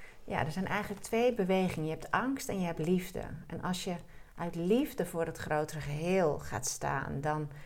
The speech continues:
en je, en, en je houdt van jezelf en je hebt jezelf omarmd en je bent geworden wie je bent of je bent onderweg naar wie je bent, ja, want wanneer ben je daar eigenlijk? Eh, dat kan wel even duren. Maar als je onderweg bent naar jezelf, dan ga je dus met liefde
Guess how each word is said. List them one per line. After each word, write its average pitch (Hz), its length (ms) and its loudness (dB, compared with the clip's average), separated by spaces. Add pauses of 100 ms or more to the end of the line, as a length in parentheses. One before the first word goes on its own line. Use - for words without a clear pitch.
(300)
en 160 220 -4
je, 110 120 -4 (140)
en, - 280 -6 (340)
en 170 160 -4
je 160 80 0
houdt 185 320 4
van 156 200 -2
jezelf 147 540 4
en - 120 -2
je 151 60 -4
hebt 165 240 -4
jezelf 165 480 2
omarmd 139 560 -2
en 143 140 -4
je 143 80 0 (160)
bent 165 260 0
geworden 147 420 -2
wie 143 100 -4
je 143 100 -2
bent 147 380 0
of - 100 -12
je - 80 -10
bent 147 260 -4 (320)
onderweg 151 640 0
naar 143 140 -2
wie 143 100 -2
je 143 100 0
bent, 147 420 -4
ja, - 60 -12 (240)
want - 240 -10 (440)
wanneer 143 260 0
ben 147 160 -2
je 151 100 -2
daar 143 140 -4 (100)
eigenlijk? 147 480 -6
Eh, 143 80 -8
dat 151 180 -8
kan - 140 -6
wel 135 160 -2
even 143 220 -4
duren. 165 420 -2 (280)
Maar - 100 -2
als 180 100 -2
je - 100 -6
onderweg 190 460 2
bent 185 140 2
naar 160 160 0
jezelf, 185 520 4
dan 180 140 -2
ga 190 200 -2
je 185 180 4
dus 165 140 -2
met 156 180 -2
liefde 185 640 0